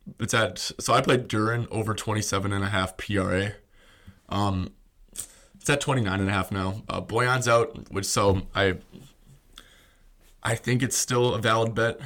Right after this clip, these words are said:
Um, let's see, who else did the Pistons trade? Uh, Burks is out too. Um, Cade's back, but yeah, man. So twenty-nine and a half, maybe stay away, but,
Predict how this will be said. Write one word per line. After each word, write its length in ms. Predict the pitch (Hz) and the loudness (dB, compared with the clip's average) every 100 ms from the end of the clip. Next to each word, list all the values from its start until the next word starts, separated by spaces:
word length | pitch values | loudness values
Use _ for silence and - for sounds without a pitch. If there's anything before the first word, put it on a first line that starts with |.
| - _ _ - | -18 _ _ -4
Um, 360 | 98 95 92 - _ - _ _ _ _ - | -2 0 -2 -4 _ -20 _ _ _ _ -12
let's 160 | 107 | -8
see, 180 | - 92 | -4 -4
who 200 | 98 139 156 | 0 0 2
else 200 | 110 - | 2 0
did 60 | |
the 100 | - | -6
Pistons 360 | - - - 101 | -6 -6 -4 -6
trade? 380 | - 50 50 101 - _ _ - - _ - - _ - | -4 -6 -4 -6 -10 _ _ -20 -20 _ -20 -20 _ 0
Uh, 140 | 95 | 0
Burks 500 | 95 107 120 127 - | 0 0 2 2 0
is 60 | 123 | 2
out 220 | 123 123 | 0 0
too. 400 | 98 107 127 - - | -2 -2 -2 -6 -8
Um, 460 | - 95 95 92 90 _ _ _ _ _ - _ _ | -2 0 2 0 -2 _ _ _ _ _ -20 _ _
Cade's 360 | - 107 104 98 | 0 2 2 0
back, 380 | 101 98 101 - | 0 0 -2 -6
but 300 | 107 101 - | -4 -4 -2
yeah, 140 | - - | -6 -6
man. 260 | - - 113 | -8 -10 -6
So 320 | 107 120 107 98 | -2 2 2 0
twenty-nine 460 | - 139 139 110 107 | -2 0 2 0 0
and 100 | 107 | 0
a 40 | |
half, 360 | 107 104 - - _ _ _ _ - | 2 0 -4 -20 _ _ _ _ -4
maybe 360 | 104 107 110 | 0 2 2
stay 280 | 110 - 107 | 0 0 2
away, 360 | 110 110 107 107 113 | 2 2 2 0 -6
but, 640 | - 95 98 95 - - | -10 -4 0 0 -2 -6